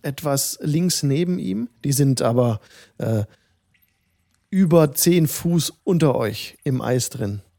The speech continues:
Also so fünf bis zehn Fuß. Äh,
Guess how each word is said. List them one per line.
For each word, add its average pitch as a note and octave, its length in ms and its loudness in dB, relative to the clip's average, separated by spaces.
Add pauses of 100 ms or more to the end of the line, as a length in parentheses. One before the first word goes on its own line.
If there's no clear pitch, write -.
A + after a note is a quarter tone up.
(240)
Also A2+ 160 -6
so A2+ 200 -4
fünf D#3+ 440 0
bis - 220 -6
zehn B2+ 220 -2
Fuß. G#2+ 380 -8 (800)
Äh, B2 300 0